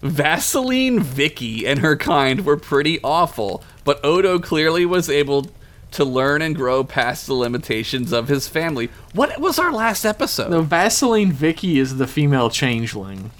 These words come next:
Speaker 1: Yeah, that's
Speaker 2: I
Speaker 1: what I got
Speaker 2: imagine.
Speaker 1: that. Did we watch Deep Space Nine last time?
Speaker 2: No.
Speaker 1: What is he talking
Speaker 2: I
Speaker 1: about?
Speaker 2: think he, maybe he, he watched the la-, the wrong episode for this.
Speaker 1: I think that might be happening, yeah.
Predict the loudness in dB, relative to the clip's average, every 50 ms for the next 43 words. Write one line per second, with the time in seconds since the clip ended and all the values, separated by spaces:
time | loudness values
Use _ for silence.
0 | -20 -20 -20 -14 -6 -2 0 2 2 4 2 4 2 2 2 2 2 2 0 0
1 | 0 -2 -2 -2 -4 -6 -10 -20 -20 -20 -20 -20 -20 -20 -20 -20 -16 -4 -2 0
2 | 0 0 0 -2 -2 -2 -4 -4 -4 -2 -2 -2 -2 0 0 0 0 0 -2 -6
3 | -6 -6 -6 -6 -4 -6 -6 -4 -4 -4 -2 -2 -2 -4 -2 0 2 2 4 4
4 | 4 4 2 0 -2 -4 -6 -8 -12 -16 -18 -20 -20 -20 -20 -20 -18 -6 0 2
5 | 2 2 2 0 0 2 2 2 2 2 2 2 2 4 4 4 2 2 2 2
6 | 0 0 2 2 2 2 2 2 2 2 2 2 2 0 -4 -10 -6 0 2 2
7 | 2 4 2 2 2 2 2 2 2 2 0 -2 -4 0 0 2 2 4 2 2
8 | 0 -2 -2 0 0 2 4 4 2 2 2 0 -2 -2 -2 -4 -6 -6 -6 -6
9 | -6 -6 -6 -8 -8 -10 -8 -8 -4 0 0 0 2 0 -2 -2 0 2 0 2
10 | 2 2 0 0 0 -2 -2 0 2 0 0 0 -2 -6 -10 -8 -10 -10 -12 -10
11 | -8 -6 -4 -4 -4 -6 -8